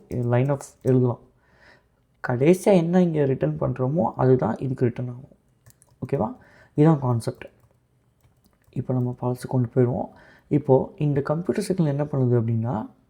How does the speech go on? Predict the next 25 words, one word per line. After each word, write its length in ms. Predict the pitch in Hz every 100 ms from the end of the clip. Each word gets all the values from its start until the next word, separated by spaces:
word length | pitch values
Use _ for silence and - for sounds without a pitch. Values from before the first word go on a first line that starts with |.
| _ _ _ _
so 180 | - 180
இந்த 40 |
கம்ப்யூட்டர் 380 | 165 170 185 226
சிக்னல் 220 | 190 185
என்ன 160 | 156 156
பண்ணுது 200 | 151 139 123
அப்படின்னா, 360 | 117 120 - - _ _ -
பிரைஸுங்கிற 640 | 147 226 190 - 208 170
சிக்னல் 540 | 151 - 139 127 110 - _ _ _ _ _ _
into 360 | 135 143 139 233 - -
குவான்டிட்டிங்கிற 720 | 151 160 160 - 156 143 -
சிக்னல். 440 | - 120 110 107 _ _
So 480 | _ - 135 127 - -
இது 240 | 143 151
எப்போ 300 | 151 - -
ட்ரிகர் 360 | 190 - 143 139 123
ஆகும்னா, 520 | 120 113 107 160 254 - _ _ _ _ _ _
இந்த 200 | 143 131 127
பிரைஸுங்கிற 640 | 147 185 214 - 220 196 175
சிக்னல் 480 | - 143 139 131
மாறினாலோ 680 | 123 117 123 123 120 117 160
இல்ல 140 | 107 165
குவான்டிட்டி 540 | - 151 147 147 139 127
மாறினாலோ, 440 | 117 117 117 113 113
அதாவது 580 | - 113 117 135 196 -